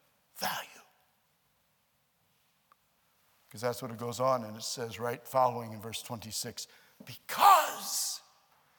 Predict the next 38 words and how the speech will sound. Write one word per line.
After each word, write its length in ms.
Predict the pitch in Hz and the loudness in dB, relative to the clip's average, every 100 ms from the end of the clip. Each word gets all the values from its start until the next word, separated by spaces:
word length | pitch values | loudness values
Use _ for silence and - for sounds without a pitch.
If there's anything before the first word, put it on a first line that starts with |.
| _ _ | _ _
the 80 | 127 | -6
reason 260 | 175 156 | -4 -4
he 80 | 160 | -4
could 160 | 139 139 | -4 -4
say 160 | 151 | -4
no 260 | 135 220 254 | 4 8 8
to 160 | - 143 | 6 -4
this 440 | 113 - - - - - - - - | -10 -10 -8 -8 -10 -20 -20 -8 -2
and 200 | 160 170 | 2 8
know 240 | 226 220 | 10 10
that 160 | 185 175 | 6 2
this 200 | 220 151 | 0 0
is 120 | 156 | -2
of 120 | 151 | 0
greater 300 | 180 196 170 | 0 0 2
value 300 | 175 180 170 - - | 6 6 4 -4 -8
is 140 | 160 139 | -4 -4
because 320 | 151 165 147 | -2 -2 -2
he 100 | 147 | -4
was 260 | 139 135 123 | -4 -4 -4
looking 680 | 156 311 - 339 269 156 - - - _ _ _ _ _ | 4 6 6 2 2 -2 -10 -18 -20 _ _ _ _ _
for 180 | - 220 | 0 4
his 160 | 247 160 | 4 4
reward. 580 | 208 196 247 269 220 165 - - | 2 4 8 8 6 2 -8 0
He 120 | 240 | 2
was 260 | 233 175 | 4 2
looking 600 | 170 339 339 339 277 165 - - | 8 8 8 4 2 -2 -10 -16
for 120 | - 214 | -4 -2
the 160 | 208 | -2
eternal. 600 | 185 - 277 262 190 120 - - - _ _ - - | -2 4 4 4 2 -2 -10 -20 -20 _ _ -20 -6
He 80 | 269 | 4
had 200 | 285 262 | 6 6
met 320 | 226 320 311 - | 4 2 2 -2
the 140 | 269 | -6
eternal 440 | 214 294 330 262 | 0 4 4 2
God, 760 | 196 262 359 330 302 226 - - - - - _ _ _ _ _ _ - | 4 8 10 10 6 2 -8 -14 -16 -20 -20 _ _ _ _ _ _ 2
the 100 | 277 | 8
I 160 | 277 | 10